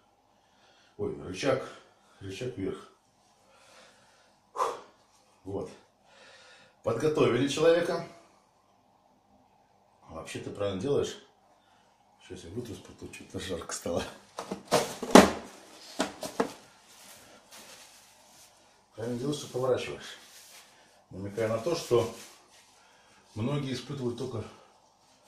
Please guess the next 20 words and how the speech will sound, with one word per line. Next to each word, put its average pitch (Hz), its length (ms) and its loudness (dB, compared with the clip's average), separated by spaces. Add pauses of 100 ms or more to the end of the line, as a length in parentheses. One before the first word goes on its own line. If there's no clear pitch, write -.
(1400)
фронтальную 104 640 0 (1000)
тракцию. 92 560 0 (1800)
А 90 220 -8
на 95 100 -4
самом 147 320 0
деле 101 400 -2 (260)
нужно 113 240 -8
ещё 98 240 -8
добавить 110 480 2 (720)
вот 95 120 -16
так 101 140 -2
вот - 140 -10
чуть-чуть - 340 -12
по - 60 -14
сорок 92 240 -12
пять 90 140 -10
градусов 92 260 -4
поворачиваем 92 400 -4
голову, 87 300 -4
да? 101 180 -6